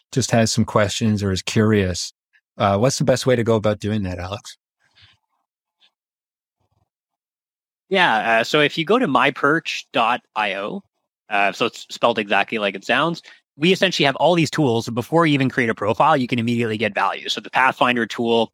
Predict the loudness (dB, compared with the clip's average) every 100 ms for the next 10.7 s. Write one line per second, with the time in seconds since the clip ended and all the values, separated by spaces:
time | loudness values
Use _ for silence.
0 | _ -10 -10 -6 -2 -2 0 0 0 0
1 | 0 0 2 2 2 -4 -6 -4 -2 -2
2 | 0 -2 -2 -2 -2 -6 -6 -4 -2 -2
3 | -2 -4 -4 -6 -6 -10 -8 -4 -4 -6
4 | -12 -20 -20 _ 0 2 2 2 2 2
5 | 2 2 4 4 4 4 4 4 4 2
6 | 2 0 0 -2 0 0 2 2 0 -2
7 | -2 -2 -4 -4 0 0 0 -4 -6 -8
8 | -6 0 2 0 -4 -6 -2 0 0 0
9 | -2 0 0 0 0 0 -2 -6 -14 -14
10 | -4 -2 -2 -6 -6 -8 -8